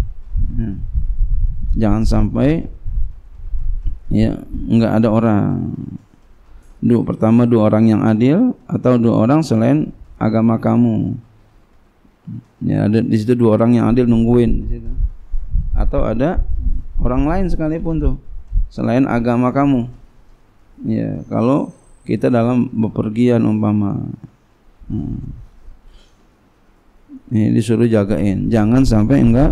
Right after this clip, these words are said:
dijagain. Dan kalau dia memberikan kesaksian, jangan disembunyikan kesaksiannya. Ya, a-, apa, apa? Kalau dia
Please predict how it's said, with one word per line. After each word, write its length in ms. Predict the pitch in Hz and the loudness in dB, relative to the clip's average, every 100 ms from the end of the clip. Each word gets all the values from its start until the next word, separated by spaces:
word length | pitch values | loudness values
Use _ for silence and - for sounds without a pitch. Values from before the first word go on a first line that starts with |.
| - - | 2 2
dijagain. 800 | 117 110 107 104 92 92 127 - - - - - - - - - - - - | 2 4 2 2 0 0 0 -2 0 0 -2 -6 0 0 0 -4 -4 0 2
Dan 400 | 120 127 - - | 4 4 4 2
kalau 240 | 123 123 | 4 4
dia 480 | 123 127 127 127 - - - - - - - | 4 4 4 2 0 -4 -4 -2 0 0 0
memberikan 480 | 113 120 127 127 123 | 2 4 4 4 2
kesaksian, 720 | 120 123 120 120 127 147 156 | 2 0 0 2 2 2 2
jangan 240 | 123 107 123 | 2 2 4
disembunyikan 720 | 131 131 135 143 175 165 156 | 2 4 4 4 2 0 -2
kesaksiannya. 800 | 143 143 139 143 135 135 135 127 - _ _ _ _ _ - | 0 -2 0 2 4 4 2 -2 -10 _ _ _ _ _ -8
Ya, 240 | - 107 107 107 - - - | -2 0 -2 -4 -8 -14 -8
a-, 400 | 113 - 110 107 | -6 -4 -6 -4
apa, 240 | - - - - | -6 -10 -20 -16
apa? 400 | 196 113 127 151 - - - - - | -6 -2 0 -2 -8 -12 -6 -4 0
Kalau 240 | 110 123 117 | 2 4 4
dia 400 | 123 120 117 | 2 0 -2